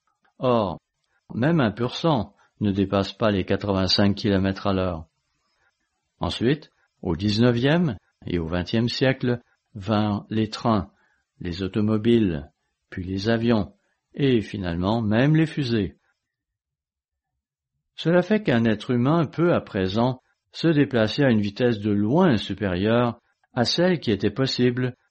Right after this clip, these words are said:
durant la majeure partie de l'histoire de l'humanité. Ainsi, la dernière navette spatiale, qui fut lancée en deux mille onze, a atteint la vitesse de vingt-huit mille kilomètres à l'heure une fois en orbite.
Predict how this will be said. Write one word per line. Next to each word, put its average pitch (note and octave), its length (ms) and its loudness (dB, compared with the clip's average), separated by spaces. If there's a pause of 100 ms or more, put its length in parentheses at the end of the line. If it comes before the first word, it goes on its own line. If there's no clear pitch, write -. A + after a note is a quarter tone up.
(140)
durant G#2+ 300 0
la G2 120 0
majeure C3+ 460 0
partie A#2+ 400 -2
de C#3 100 0
l'histoire A#2 540 -2
de A#2+ 80 0
l'humanité. A#2 760 0 (1120)
Ainsi, A#2+ 460 -2 (480)
la D2+ 140 -4
dernière A#2 460 0
navette F#2 340 -2
spatiale, A#2 720 0 (400)
qui F#2+ 140 -8
fut - 180 -8
lancée G2 360 0
en G2 100 2
deux F#2 120 0
mille G2+ 220 0
onze, A#2+ 420 0 (420)
a A#2+ 140 -6
atteint C3+ 280 0
la C3+ 140 4
vitesse A2+ 400 0
de A2 80 0
vingt-huit D3 560 -2
mille D3+ 280 2
kilomètres F#2 540 -2
à G2+ 60 0
l'heure A#2+ 420 0
une G2+ 160 -6
fois A#2+ 220 0
en B2 160 0
orbite. A#2 560 -4